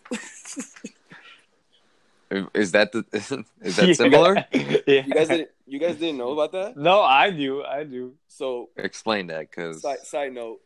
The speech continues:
Speaker 1: the creators of the Ninja Turtles were inspired by Daredevil. So they pretty much made it seem like the same chemical that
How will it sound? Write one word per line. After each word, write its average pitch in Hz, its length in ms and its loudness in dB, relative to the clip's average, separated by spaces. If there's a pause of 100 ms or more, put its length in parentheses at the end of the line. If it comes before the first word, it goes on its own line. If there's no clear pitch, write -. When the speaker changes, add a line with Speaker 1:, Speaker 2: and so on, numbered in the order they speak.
(460)
Speaker 1:
the 127 420 -16
creators 143 560 -10
of 147 100 -14
the 127 80 -12
Ninja 135 280 -14
Turtles 117 260 -14
were 110 120 -14
inspired 107 520 -10
by 92 200 -12
Daredevil. 87 640 -14 (400)
So 107 560 -10 (320)
they 131 480 -8 (160)
pretty 143 220 -12
much 147 180 -10
made 143 160 -8
it 127 80 -12
seem 139 380 -12
like 104 200 -10
the 98 120 -16
same 143 680 -10 (720)
chemical 127 560 -10
that 104 300 -6